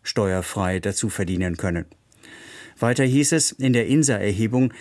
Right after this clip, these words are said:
hätten fast drei Viertel aller Befragten die Pläne begrüßt. Lediglich siebzehn Prozent hätten sich dagegen ausgesprochen.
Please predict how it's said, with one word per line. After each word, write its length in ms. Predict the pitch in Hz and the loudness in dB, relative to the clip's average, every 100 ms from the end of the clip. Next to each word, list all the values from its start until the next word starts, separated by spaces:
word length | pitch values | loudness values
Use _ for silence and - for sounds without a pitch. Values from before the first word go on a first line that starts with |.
| - - | -20 -2
hätten 380 | 131 123 117 | -2 0 -2
fast 420 | 101 117 110 - 104 | 0 -2 -2 -2 -2
drei 220 | 95 90 | -2 -2
Viertel 480 | - 117 135 151 147 | -2 -2 0 0 0
aller 220 | 143 139 | 0 0
Befragten 680 | 135 - 117 113 - 123 | -2 -2 -2 -2 0 0
die 100 | 101 | 0
Pläne 500 | 90 - 95 98 117 | -4 -2 0 2 2
begrüßt. 640 | 113 113 110 127 107 - - - - - _ | 0 -2 2 2 2 0 -4 -14 -20 -20 _
Lediglich 520 | 107 107 95 98 - | -2 -2 -2 -2 0
siebzehn 480 | 123 135 - 98 85 | -2 -2 -2 -2 -2
Prozent 520 | 95 - 104 92 - | -4 -2 -2 -2 -2
hätten 240 | 92 92 | -4 -4
sich 180 | 90 90 | -4 -2
dagegen 400 | 113 113 95 82 | -2 0 0 -2
ausgesprochen. 680 | 85 90 - - 82 85 | -4 -6 -6 -8 -8 -8